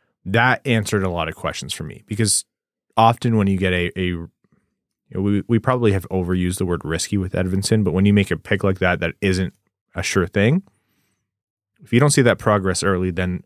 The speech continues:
some alarm bells are ringing. And I was very happy to see that his time in Grand Rapids translated into a much more comfortable Simon Edvinsson. I still did see some nerves and hesitation from him. Uh,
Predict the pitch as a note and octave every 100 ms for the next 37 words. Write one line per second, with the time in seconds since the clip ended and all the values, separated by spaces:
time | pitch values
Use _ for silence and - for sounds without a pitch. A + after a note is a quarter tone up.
0 | - - G#2 F2 E2 E2 D2 E2+ G1+ -
1 | - - - G2 F#2+ F#2 A2 A2+ A2 G#2
2 | G2 G2 F#2 - F2+ D#2+ - F#2+ - F#2
3 | F2+ F2+ F2+ E2 D#2 D2+ - - - E2
4 | D#2+ E2 D#2 D#2+ - F2 D#2+ - _ _
5 | _ _ _ G2+ G2 - F#2+ F2 - E2
6 | F2+ D#2 - D2+ D2 A#1+ - - - -
7 | - _ _ G#2 - D#3+ D3+ B2+ A#2 -
8 | G#2 G2+ G2 - - - G2 F#2 F#2 F#2
9 | F#2 F2+ F2 - F2 G2+ G2 F#2+ F#2+ G2+
10 | - _ _ _ _ F#2 F2 F2